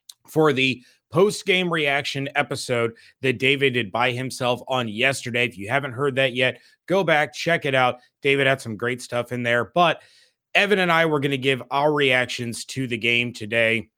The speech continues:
So I'll give my reaction to open things up here. And then, like I said, we're on a short week, y'all. So we're just gonna move straight into the Colts game here coming up in segment two. But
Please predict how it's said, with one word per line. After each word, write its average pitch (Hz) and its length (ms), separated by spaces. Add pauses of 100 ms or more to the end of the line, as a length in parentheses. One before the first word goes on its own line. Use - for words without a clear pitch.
(720)
So 175 520
I'll 185 140
give 214 160
my 190 160
reaction 139 640 (360)
to 156 120
open 156 340
things 139 320
up 151 200
here. 160 380
And 147 180
then, 139 380 (100)
like 156 240
I 160 60
said, 175 200
we're 151 220
on 226 100
a 165 40
short 170 320
week, 175 300
y'all. 127 240
So 139 400 (240)
we're 143 160
just 165 180
gonna 143 160
move 143 180
straight 160 400
into 156 200
the 139 80
Colts 151 360
game 131 240
here 123 400 (360)
coming 156 340
up 147 220
in 131 120
segment 139 600
two. 156 340
But 143 360